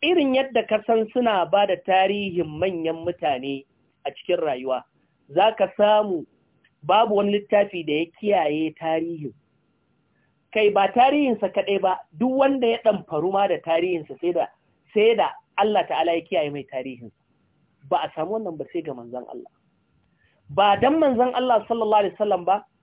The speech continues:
da ba mu samu tarihin sahabbai ba. Da ba mu samu tarihin matan manzon Allah ba sallallahu alaihi wasallam. Kai har wanda ma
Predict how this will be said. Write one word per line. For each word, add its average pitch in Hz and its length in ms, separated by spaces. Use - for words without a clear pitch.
da 185 140
ba 190 80
mu 190 160
samu 196 240
tarihin 226 400
sahabbai 135 500
ba. 123 140
Da 190 120
ba 208 100
mu 214 140
samu 240 240
tarihin 277 480
matan 208 720
manzon 151 400
Allah 156 320
ba 113 80
sallallahu 147 400
alaihi - 160
wasallam. - 260
Kai 208 160
har 247 240
wanda 320 420
ma 233 140